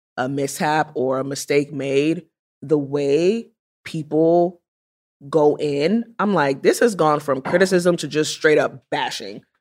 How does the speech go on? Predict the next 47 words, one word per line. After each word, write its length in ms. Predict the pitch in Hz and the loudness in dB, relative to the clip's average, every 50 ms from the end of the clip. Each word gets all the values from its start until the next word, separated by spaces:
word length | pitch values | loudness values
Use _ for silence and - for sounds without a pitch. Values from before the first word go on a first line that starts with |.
| _ _ | _ _
We've 160 | - 165 170 - | 0 0 2 2
seen 220 | - 175 160 151 | 2 2 2 2
it 280 | 147 143 131 - - _ _ _ | 2 0 0 -4 -8 _ _ _
multiple 360 | - 151 160 156 151 156 151 143 | -4 0 0 0 0 0 -6 -4
times 260 | - 160 139 139 139 | -2 0 0 0 -2
with 100 | 139 135 | -4 -6
multiple 240 | 139 143 139 - 156 | -6 -6 -6 -6 -4
different 200 | - 139 131 131 | -4 -4 -4 -4
people 240 | 143 143 - 135 135 | -6 -6 -2 -2 0
where 140 | 135 143 143 | 0 0 0
it's 140 | 143 143 - | -2 -2 -2
just 180 | 143 143 - | -4 -4 -2
like, 260 | - 143 135 135 131 - - - - - - _ - | 0 0 0 0 0 -4 -10 -20 -20 -20 -10 _ -6
"Okay, 180 | - - 202 | -2 0 0
this 100 | 196 254 | 0 2
person 240 | - 240 254 - 226 | 0 -2 -2 0 0
made 140 | 202 175 175 | 2 2 2
a 40 | 170 | 0
mistake, 520 | 156 151 - - 151 143 147 156 151 - - | -2 -2 -2 0 0 0 0 -2 -4 -10 -12
and 120 | - 147 147 | -12 -10 -6
sure, 260 | - - 160 127 127 | -2 0 0 0 -2
maybe 280 | 147 147 147 156 147 156 | -2 -4 -4 -2 -2 -2
it 80 | 151 151 | -2 -2
was 160 | 147 143 139 | -2 -4 -4
like, 280 | 139 139 135 131 - _ _ _ 135 | -4 -4 -4 -6 -8 _ _ _ -10
eh, 220 | 135 131 120 127 127 _ _ _ _ _ _ _ - | -8 -8 -8 -10 -12 _ _ _ _ _ _ _ -12
maybe 300 | 131 139 143 135 147 139 | -6 -4 -4 -2 -2 -4
not 180 | - 127 120 - | -4 -6 -6 -6
the 80 | - | -6
best, 580 | 143 - 131 127 127 - - - - - - - _ _ _ _ _ - | -4 -2 -2 -2 -4 -6 -8 -12 -14 -16 -18 -20 _ _ _ _ _ -4
you 120 | 156 160 | -2 -2
know, 140 | 143 123 120 | 0 0 0
action 300 | 120 131 143 - - 151 | -2 -2 -2 -2 -2 -2
that 120 | 143 135 | -2 0
could 120 | - 160 147 | 0 0 0
have 100 | 139 135 | 0 -2
been 100 | 135 135 | -4 -4
taken," 400 | - - 131 135 - 165 175 170 | -2 -2 -2 2 4 4 4 6
but 180 | 156 147 156 156 | 4 2 2 0
the 80 | 151 | -4
way 260 | 143 143 143 143 165 | -4 -2 -2 -2 -2
people 640 | 202 - - 208 185 - 170 165 156 147 143 143 143 - _ _ _ _ _ _ _ _ _ _ _ _ _ _ _ _ _ _ _ _ _ _ _ _ _ _ _ - | -2 -4 -8 -10 -8 -4 0 2 2 2 2 0 -4 -10 _ _ _ _ _ _ _ _ _ _ _ _ _ _ _ _ _ _ _ _ _ _ _ _ _ _ _ -6
hop 260 | - - 160 160 - | -2 0 0 0 0
on 260 | - 143 143 156 160 | -2 -2 -2 -2 -2
them, 320 | 147 135 135 131 139 143 - _ _ _ _ _ _ - | -2 -2 -4 -6 -8 -10 -16 _ _ _ _ _ _ -14
they're 240 | 139 156 151 143 | -8 -4 -4 -4
like, 220 | 143 143 143 139 | -2 -4 -6 -6